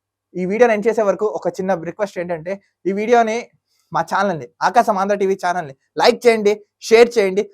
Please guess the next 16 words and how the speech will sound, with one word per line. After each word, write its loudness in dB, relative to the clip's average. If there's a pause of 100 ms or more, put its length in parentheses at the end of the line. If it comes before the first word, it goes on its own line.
(420)
ఆ, 6 (1120)
మీకు -2
ఏమైనా 4
విలువైన 2 (100)
అభిప్రాయాలు, 2
సలహాలు, 4
సూచనలు -2
ఉంటే -12
కింద -4
కామెంట్స్ -2
రూపంలో -4
కూడా 0
తెలపండి. -8 (1040)
ఈ -2 (100)
వీడియోని 2
మీరు -2